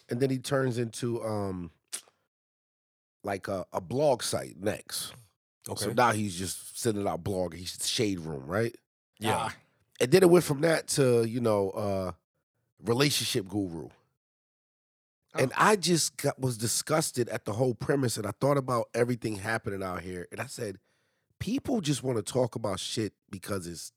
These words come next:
Speaker 2: It's hot.
Speaker 1: popular,
Speaker 2: Mm, yeah.
Speaker 1: and they literally have no care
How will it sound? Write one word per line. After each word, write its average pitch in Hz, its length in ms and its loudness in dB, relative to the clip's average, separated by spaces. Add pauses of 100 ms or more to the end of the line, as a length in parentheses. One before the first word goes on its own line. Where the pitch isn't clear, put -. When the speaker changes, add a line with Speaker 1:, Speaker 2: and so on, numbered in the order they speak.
(320)
Speaker 2:
It's 101 120 -4
hot. 110 200 0
Speaker 1:
popular, 156 560 0
Speaker 2:
Mm, 101 60 -16 (200)
yeah. 90 280 -12 (380)
Speaker 1:
and 139 120 0
they 156 140 4
literally 151 640 0
have 147 240 0
no 143 280 4
care 110 640 -2